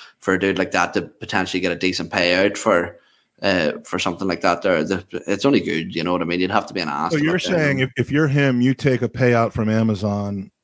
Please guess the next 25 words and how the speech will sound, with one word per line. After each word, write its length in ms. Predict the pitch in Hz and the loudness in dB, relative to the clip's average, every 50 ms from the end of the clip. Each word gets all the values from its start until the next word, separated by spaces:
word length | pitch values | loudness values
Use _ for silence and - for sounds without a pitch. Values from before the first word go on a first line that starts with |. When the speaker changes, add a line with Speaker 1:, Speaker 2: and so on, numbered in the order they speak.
| _ _ _ | _ _ _
Speaker 2:
over 580 | - 113 107 104 98 107 107 104 104 101 101 95 - - - - - - | 2 4 4 4 6 6 6 8 6 6 4 2 -2 -10 -20 -20 -20 -10
talking 640 | - - 113 110 110 - - 110 107 107 107 104 - | 0 4 6 6 6 6 4 4 4 4 4 2 2
on 680 | 110 104 101 101 101 101 98 101 98 101 98 90 - _ _ - | 2 2 4 4 4 4 4 4 2 2 0 -2 -8 _ _ -2
as 160 | 110 92 92 | 0 0 0
a 60 | 98 | 0
guest 360 | 90 110 107 107 95 - - | 4 4 4 4 4 2 0
on 100 | 104 101 | 2 2
the 100 | 98 95 | 2 2
Gooners 300 | 95 107 107 107 101 - | 4 4 4 4 4 2
podcast 540 | - 113 101 98 95 - 107 98 95 - - | 2 2 2 2 2 2 0 0 0 -2 -4
for 120 | - - | -10 -12
fourteen 480 | - - 110 104 98 - 117 104 98 90 | -4 2 2 2 2 4 2 2 2 2
people. 440 | - 104 98 - - 101 98 98 - _ _ _ _ _ _ _ _ _ _ _ - | 2 0 0 0 -2 -4 -4 -4 -8 _ _ _ _ _ _ _ _ _ _ _ -6
Um, 460 | 104 98 98 98 95 95 95 95 95 - - | -2 0 2 2 2 2 2 0 -2 -4 -8
Speaker 1:
<laughs> 120 | - - - | -14 -2 0
Speaker 2:
that's 220 | 120 117 110 - | 2 2 2 2
the 100 | - 120 | 0 2
decision 420 | 113 113 - 127 123 113 139 135 131 | 2 2 2 2 4 4 4 4 4
you 100 | 135 131 | 4 4
make? 300 | 131 135 147 143 - 127 | 4 2 2 2 2 2
I 40 | |
mean, 300 | 117 113 107 104 104 101 98 - - - - - _ | 4 4 4 2 0 -2 -4 -8 -14 -18 -20 -18 _
Speaker 1:
No, 420 | 85 107 123 120 104 95 95 71 73 | 0 2 4 4 4 4 2 0 0
well, 440 | 98 120 117 107 98 78 - - - - - - | 2 2 2 2 2 0 -4 -10 -16 -16 -6 -2
uh, 160 | - 65 - | 0 0 2